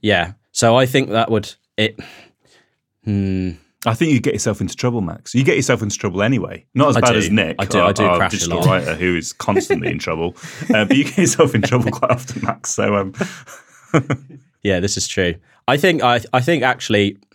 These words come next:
Speaker 1: it would be really interesting. That would be one upgrade I would like to try, is
Speaker 2: Mm-hmm.
Speaker 1: put some proper modern forks.
Speaker 2: Okay, but travel appropriate.
Speaker 1: But tra-, yes, travel appropriate. Yeah, I
Speaker 2: So,
Speaker 1: w-, I wouldn't wanna,
Speaker 2: like,
Speaker 1: like,
Speaker 2: ten mil.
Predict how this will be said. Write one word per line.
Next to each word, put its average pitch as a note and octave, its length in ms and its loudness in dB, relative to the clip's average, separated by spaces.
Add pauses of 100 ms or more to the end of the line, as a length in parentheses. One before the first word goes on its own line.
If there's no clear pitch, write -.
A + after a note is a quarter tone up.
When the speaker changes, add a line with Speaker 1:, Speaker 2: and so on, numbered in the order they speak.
(340)
Speaker 1:
it G2+ 180 -8
would D#3+ 140 -10
be A3+ 80 -6
really E3+ 380 0
interesting. G2 480 -2
That A#2+ 120 2
would C3+ 100 -2
be D#3 120 2
one C#3+ 200 4
upgrade B2 360 2
I A2 40 4
would G2+ 160 0
like G2+ 180 0
to - 100 -16
try, E2 440 -2 (380)
is F#2+ 220 -2
Speaker 2:
Mm-hmm. F2 80 -4
Speaker 1:
put F#2+ 140 -2
some F2+ 320 -6 (160)
proper F2 260 -4
modern E2+ 320 -6
forks. - 720 -8
Speaker 2:
Okay, E2 340 -8
but A2 280 2
travel G#2 340 0
appropriate. F2+ 560 -8 (280)
Speaker 1:
But A#2+ 120 0
tra-, C#3 160 2
yes, A#2+ 260 0
travel A2+ 280 0
appropriate. F#2+ 420 -2
Yeah, F#2 160 2
I F#2 40 2
Speaker 2:
So, G2 80 2
Speaker 1:
w-, A#2 140 2
I A2+ 40 -2
wouldn't G#2+ 240 2
wanna, F#2 160 -2
Speaker 2:
like, F2+ 180 -2
Speaker 1:
like, F2+ 100 0
Speaker 2:
ten D#2 80 -4
mil. D#2 220 -8